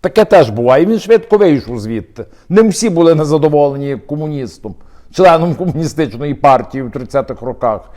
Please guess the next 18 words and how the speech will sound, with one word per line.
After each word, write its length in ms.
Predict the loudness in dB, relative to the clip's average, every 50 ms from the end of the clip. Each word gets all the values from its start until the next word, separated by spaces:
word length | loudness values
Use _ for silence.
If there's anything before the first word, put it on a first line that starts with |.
| -20 -16 -10
І 80 | -4
він 220 | -2 -2 -2 -2 -4
сам. 360 | -4 -4 -4 -4 -4 -6 -10 -16 -20 -20 -20 -20 -20 -20 -20 -18 -18 -18 -8 -2
От. 380 | 0 2 2 0 0 -6 -16 -18 -20 -20 -20 -20 -20 -20 -8 -4
А 80 | -2 0
вже 160 | 2 2 2
на 80 | 2
початку 480 | 0 -2 0 0 2 0 0 -2 -6 -4
сорокових 600 | 0 2 4 4 4 4 4 2 2 2 -2 -6
він 100 | -4 -2
напише 380 | -2 -2 -2 -2 -4 -4 -4 -8
свій 160 | -8 -8 -2
перший 380 | 0 0 0 0 0 -4 -2
роман 320 | -2 -2 -2 -2 -4 -4 -6
«Сторонній». 760 | -8 -6 -4 -2 0 -2 -2 -4 -6 -10 -12 -14 -16 -18 -20 _ _ _ _ _ _ _ _ _ _ -4 0
Поволі 640 | 0 2 2 4 4 4 4 4 2 0 -2 -2 -4 -12 -20 -20 -6 -2
Кам'ю 420 | -2 0 0 0 -2 -2 -2 -4
стає 580 | -6 -6 -4 -2 0 2 2 2 2 0 -2